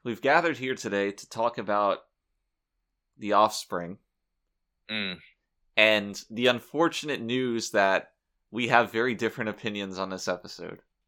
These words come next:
Speaker 2: Oh, God.
Speaker 1: <laughs> Because I know you don't like it.
Speaker 2: No, I, this episode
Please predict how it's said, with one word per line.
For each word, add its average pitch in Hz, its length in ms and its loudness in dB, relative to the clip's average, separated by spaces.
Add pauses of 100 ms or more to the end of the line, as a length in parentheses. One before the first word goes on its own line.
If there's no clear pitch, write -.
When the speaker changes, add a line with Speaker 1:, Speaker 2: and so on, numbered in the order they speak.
(640)
Speaker 2:
Oh, 92 200 -20
God. 98 440 -10 (1200)
Speaker 1:
<laughs> - 140 -10 (880)
Because 143 280 0
I 139 80 6
know 147 340 6
you 147 200 0
don't 139 200 2
like 107 240 4
it. 76 140 -12 (1160)
Speaker 2:
No, 98 340 -2
I, 98 160 -2 (920)
this 113 160 -4
episode 123 680 -4